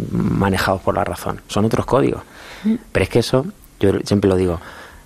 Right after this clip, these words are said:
Speaker 1: eh, me acuerdo de una conferencia que asistí de, de, sobre educación,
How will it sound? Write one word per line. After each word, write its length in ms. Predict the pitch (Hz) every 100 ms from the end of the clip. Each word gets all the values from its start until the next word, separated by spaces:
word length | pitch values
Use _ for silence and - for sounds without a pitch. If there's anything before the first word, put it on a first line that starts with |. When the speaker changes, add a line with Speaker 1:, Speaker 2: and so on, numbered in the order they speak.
| - -
Speaker 1:
eh, 220 | 85 82
me 100 | 82
acuerdo 220 | 90 98
de 40 | 98
una 380 | 95 92 90 92
conferencia 440 | 95 95 95 101
que 100 | 95
asistí 380 | 92 98 - 101
de, 420 | 95 90 95 98 - - - - - -
de, 200 | 92 90
sobre 200 | 95 92
educación, 520 | 90 - - 104 110